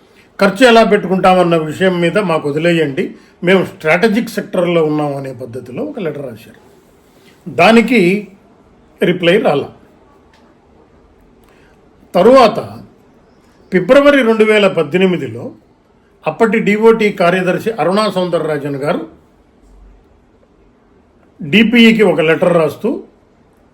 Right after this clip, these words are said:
ఫిఫ్టీన్ పర్సెంట్ వేతన సవరణ చేయించుకోవటానికి మాకు పర్మిషన్ ఇవ్వండి బిఎస్ఎన్ఎల్కి అనే పద్ధతిలో లెటర్ రాశారు. ఆ తరువాత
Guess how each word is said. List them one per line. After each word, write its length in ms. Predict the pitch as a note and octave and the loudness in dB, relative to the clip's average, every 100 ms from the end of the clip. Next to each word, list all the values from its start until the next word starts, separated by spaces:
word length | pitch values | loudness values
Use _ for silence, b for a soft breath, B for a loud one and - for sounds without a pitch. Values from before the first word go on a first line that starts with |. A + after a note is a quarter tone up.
| _ _ | _ _
ఫిఫ్టీన్ 360 | F#3+ F#3 B3 A#3 | -6 -2 0 2
పర్సెంట్ 380 | G#3 G#3 G3+ | 2 0 0
వేతన 360 | F#3+ F3+ F#3 G3 | 0 2 2 0
సవరణ 460 | F3+ F3+ E3+ E3+ D3 | 2 0 0 -2 -2
చేయించుకోవటానికి 800 | E3 F3+ F3+ F3+ E3 D#3+ D3+ D3+ | -2 -4 -4 -4 -4 -2 -4 -4
మాకు 220 | C4+ F3+ D#3 | -4 -4 -4
పర్మిషన్ 500 | D#3 D3+ D#3+ D3+ C#3 | -4 -2 -2 -4 -4
ఇవ్వండి 360 | B2 C3 C3+ | -6 -6 -6
బిఎస్ఎన్ఎల్కి 920 | C3 C3+ C3+ - B2 A#2+ A2+ C3 A2+ - - | -6 -4 -4 -6 -12 -12 -12 -14 -16 -12 -6
అనే 160 | D3+ | -4
పద్ధతిలో 580 | B2+ A#2+ A#2 A#2+ B2+ - b b - | -4 -10 -14 -8 -8 -8 b b -2
లెటర్ 280 | F3+ D#3+ G#2+ | 0 0 -8
రాశారు. 400 | G2 - - _ _ _ _ _ _ _ _ _ _ - _ - | -14 -18 -20 _ _ _ _ _ _ _ _ _ _ -20 _ -4
ఆ 200 | B2 E3 | 2 2
తరువాత 800 | A3+ A#3 A#3+ A#3 - B2 A2+ F#3 | 4 4 6 4 2 -4 -8 -14